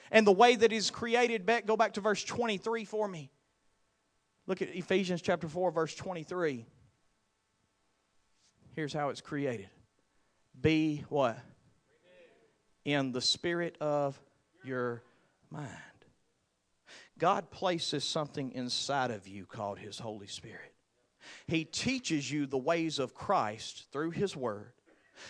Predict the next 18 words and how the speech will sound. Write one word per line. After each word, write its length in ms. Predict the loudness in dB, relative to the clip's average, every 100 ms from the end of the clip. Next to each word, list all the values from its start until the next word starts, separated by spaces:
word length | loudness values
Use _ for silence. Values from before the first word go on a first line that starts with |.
| -2
The 120 | 0
Spirit 560 | 0 0 2 4 4 6
opens 440 | 8 8 8 2 4
your 200 | 4 4
eyes 480 | 4 6 6 6 4
to 140 | 0
these 300 | 0 0 -2
things, 440 | -2 0 0 0 0
and 140 | 2
the 100 | 2
light 480 | 2 0 0 -2 -4
of 100 | -8
Jesus 380 | -6 -4 -4 -4
Christ 380 | 2 2 2 0
shines 540 | -2 0 0 0 0
into 220 | -2 -2
your 240 | -2 -2 0
life. 460 | 2 2 0 -6